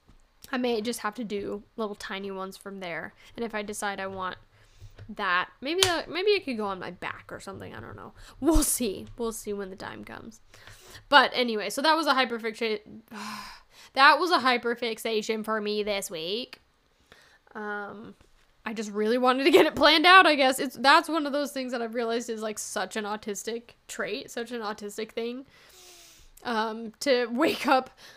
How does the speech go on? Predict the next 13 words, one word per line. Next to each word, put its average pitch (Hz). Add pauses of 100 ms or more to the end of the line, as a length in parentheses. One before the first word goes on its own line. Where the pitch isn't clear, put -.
(120)
the 262
head 254
springs 294
off 302
the 294
pillow 240
at 233
three 262
A 226
M, 220
and 220
I'm 214
like, 220